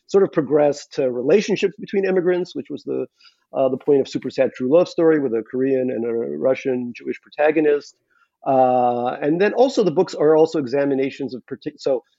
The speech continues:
Absurdistan was a book in which I examined oil politics and U S foreign policy during the sort of W era. And then, uh, Super Sad was a critique of,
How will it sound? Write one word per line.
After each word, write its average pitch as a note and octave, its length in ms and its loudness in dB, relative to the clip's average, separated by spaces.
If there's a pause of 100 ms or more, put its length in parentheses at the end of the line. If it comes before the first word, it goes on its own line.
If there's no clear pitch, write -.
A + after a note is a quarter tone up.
Absurdistan D#3+ 580 2
was B2+ 120 0
a B2+ 60 -6
book B2+ 240 -4
in C#3 80 -2
which B2+ 200 -2
I B2 80 0
examined A#2+ 640 -2 (520)
oil F#3+ 220 6
politics E3 880 0 (100)
and A#2+ 480 -8
U B2+ 240 -2
S A#2 180 -4
foreign A#2+ 200 -2
policy D#3 580 0
during C#3 320 -4
the A#2+ 460 -2 (500)
sort C3 200 -8
of A2 260 -4 (220)
W D3 380 4
era. C3+ 600 4 (100)
And B2 300 -6
then, B2 400 -2
uh, A#2 320 -8
Super D3 260 -8
Sad C3 260 -4
was A2+ 100 -16
a - 60 -20
critique - 360 -14 (240)
of, G#2+ 140 -14